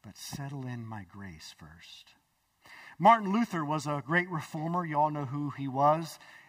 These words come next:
in the fifteen hundreds. And he had a dear friend named Philip Melanchthon. And Melanchthon and Luther would often discuss the nature of grace. And they were having a discussion one day, and Melanchthon said,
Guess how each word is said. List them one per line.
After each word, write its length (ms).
in 100
the 60
fifteen 500
hundreds. 460
And 120
he 80
had 100
a 60
dear 300
friend 560
named 300
Philip 400
Melanchthon. 800
And 160
Melanchthon 800
and 180
Luther 360
would 140
often 420
discuss 580
the 100
nature 520
of 120
grace. 440
And 100
they 100
were 80
having 220
a 60
discussion 560
one 160
day, 260
and 160
Melanchthon 640
said, 380